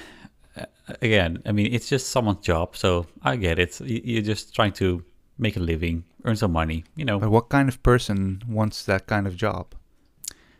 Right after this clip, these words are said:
Speaker 1: Well, some people just want to help, right? They, they want to help people find work, and that's fine. I
Speaker 2: So, like,
Speaker 1: mean
Speaker 2: mediators? Because, uh,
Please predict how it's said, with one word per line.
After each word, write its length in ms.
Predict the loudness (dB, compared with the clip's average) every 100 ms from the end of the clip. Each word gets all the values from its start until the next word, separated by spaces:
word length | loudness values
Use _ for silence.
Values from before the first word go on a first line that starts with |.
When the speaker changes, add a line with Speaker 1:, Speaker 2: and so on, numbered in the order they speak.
| _ _ _ 0
Speaker 1:
Well, 260 | 4 4 4
some 260 | 0 0
people 240 | 0 0 0
just 260 | 0 -2
want 180 | -2 -2
to 80 | -2
help, 380 | 0 0 0 -4
right? 320 | -4 -6 -14 _ _ _ -8
They, 300 | -4 -2 0
they 100 | 0
want 180 | 0
to 80 | 0
help 380 | 2 0 0 -2
people 260 | 0 0 0
find 400 | 2 2 2 -4 -6
work, 340 | -4 -4 -8 -12 -6
and 80 | -6
that's 160 | -4
fine. 320 | 0 0 -2 -10 _ _ _ _ _ _ _ -16
I 80 | -2
Speaker 2:
So, 60 | 2
like, 160 | 2
Speaker 1:
mean 100 | 4
Speaker 2:
mediators? 800 | 4 4 4 2 0 -2 -8 -10 -4
Because, 360 | 0 0 0
uh, 60 | -14